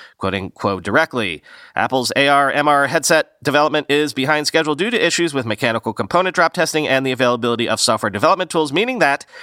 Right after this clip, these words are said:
mass shipment of this device may postpone from the original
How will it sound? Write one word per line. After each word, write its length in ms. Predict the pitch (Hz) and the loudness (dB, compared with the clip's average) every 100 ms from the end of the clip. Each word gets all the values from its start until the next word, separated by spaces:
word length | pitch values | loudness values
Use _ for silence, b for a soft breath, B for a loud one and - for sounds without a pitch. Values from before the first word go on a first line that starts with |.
| B - | B -4
mass 260 | 107 139 | 0 0
shipment 380 | - - 165 170 - | 0 0 0 0 2
of 160 | 147 | 2
this 180 | 147 - | 2 0
device 400 | 135 135 147 131 | 2 2 2 0
may 160 | 131 143 | 0 0
postpone 760 | - 143 - - 156 165 175 | -2 -2 -2 0 2 2 0
from 340 | - 143 131 117 | 0 0 0 -2
the 180 | 120 | -2
original 480 | 107 120 127 120 113 | -2 -2 0 0 -2